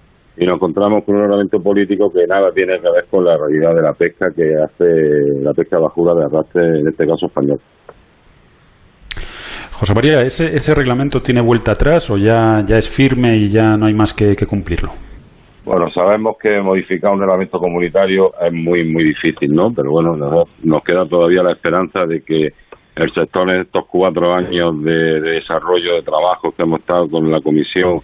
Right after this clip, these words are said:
Speaker 1: con el propio Parlamento Europeo, lógicamente con nuestro gobierno, el sector hizo numerosos planteamientos. Y bueno, y de hecho, en estos años, en esta última década, eh, el sector está trabajando en la modernización de,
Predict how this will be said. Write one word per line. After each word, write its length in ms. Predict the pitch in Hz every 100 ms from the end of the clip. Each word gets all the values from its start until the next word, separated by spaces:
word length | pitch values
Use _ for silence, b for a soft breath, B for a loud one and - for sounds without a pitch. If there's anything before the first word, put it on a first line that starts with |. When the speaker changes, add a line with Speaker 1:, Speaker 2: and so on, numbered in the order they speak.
| B B B -
Speaker 1:
con 200 | 78 78
el 100 | 73
propio 300 | 85 90 90
Parlamento 540 | 85 82 82 85 - 87
Europeo, 640 | 82 82 76 65 92 85
lógicamente 560 | 78 - 78 78 76 82
con 100 | 78
nuestro 260 | 76 80
gobierno, 500 | 78 80 82 87 85 B B B B B
el 100 | 82
sector 320 | 82 76 90
hizo 160 | 87 98
numerosos 760 | 87 82 82 80 80 85 101 -
planteamientos. 840 | 87 80 82 82 98 87 - 113 _ b b b b _
Y 60 | 92
bueno, 160 | 139
y 80 | 110
de 100 | 87
hecho, 760 | 98 110 117 113 101 87 78 80
en 60 |
estos 340 | 85 - 95 95
años, 920 | 98 104 101 95 85 78 78 73 78
en 60 |
esta 200 | 80 90
última 340 | 87 98 90 90
década, 480 | 90 95 98 98 - _ _ _ _
eh, 380 | 80 78 78 76 73 - -
el 280 | 80 78 71
sector 280 | - - 85
está 160 | 92
trabajando 800 | 80 92 82 - 90 87 87 80 - B B B -
en 100 | 78
la 100 | 78
modernización 840 | 78 78 78 69 73 - 87 85
de, 100 | 82